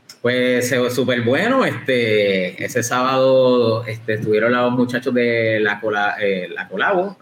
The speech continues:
de la, como la colaboración, tocando música jazz, funk, estuvieron allí en vivo, eh, frente al local, ¿verdad? El local es, es un,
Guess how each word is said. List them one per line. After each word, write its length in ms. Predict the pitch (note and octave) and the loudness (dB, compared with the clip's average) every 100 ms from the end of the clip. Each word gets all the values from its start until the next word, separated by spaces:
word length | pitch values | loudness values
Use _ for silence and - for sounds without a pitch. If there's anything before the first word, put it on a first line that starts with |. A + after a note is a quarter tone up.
| - | -16
de 200 | G2+ F#2+ F#2 | -8 -6 -6
la, 120 | F#2 | -8
como 140 | F#2+ | -10
la 100 | F#2 | -10
colaboración, 760 | F#2 F#2 F2+ G2 - F#3 B3 B3 | -8 -8 -6 -6 -4 0 0 0
tocando 840 | A#2 G#2+ A2 B2 B2 A#2+ A#2 A2+ G#2+ | -2 -2 0 2 4 4 4 2 0
música 380 | A2+ A#2+ A2+ A#2 | -4 -4 -6 -4
jazz, 520 | B2 B2 A#2+ A#2+ - | -4 -2 -2 -4 -4
funk, 480 | B2+ B2+ B2 A#2+ A#2+ - | 0 2 4 2 0 -8
estuvieron 300 | _ G#2 G2+ | _ -2 -2
allí 340 | A2 A2 A#2+ A#2+ | 0 2 2 2
en 140 | A2+ G#2+ | 0 0
vivo, 640 | C3+ C#3 C3 B2 A#2+ A#2 A2 F#2+ | 0 2 4 4 4 4 2 2
eh, 560 | G#2 G2+ G2 F#2+ D2+ - | 2 2 2 2 -2 -4
frente 240 | - A2+ A2 | -6 -4 -2
al 80 | |
local, 480 | A2 G#2+ D3+ A#3+ - - - - - | 0 2 2 0 -2 -12 -20 -20 -8
¿verdad? 220 | - F#3+ | -2 2
El 60 | D#3+ | 2
local 240 | C3 C3+ | 2 2
es, 200 | D3+ E3+ | 2 2
es 40 | D#3 | 2
un, 400 | D#3 D#3 D#3 | 2 2 -2